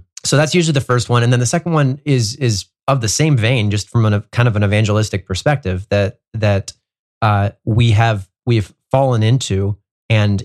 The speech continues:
embraced certainly the church's teaching and Jesus's,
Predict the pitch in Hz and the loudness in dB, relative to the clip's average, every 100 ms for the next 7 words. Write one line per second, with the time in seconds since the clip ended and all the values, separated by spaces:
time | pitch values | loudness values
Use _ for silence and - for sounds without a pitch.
0 | - 104 95 107 131 101 - - _ _ | -2 -2 0 0 0 -2 -6 -16 _ _
1 | _ - - _ _ - 160 160 131 110 | _ -20 -20 _ _ -4 0 0 0 0
2 | 107 101 101 - 139 127 - 135 139 113 | 0 -2 -2 -2 -2 -2 -2 -4 0 0
3 | 104 - 110 104 92 120 123 107 101 90 | 0 -2 0 0 2 0 -2 -4 -6 -6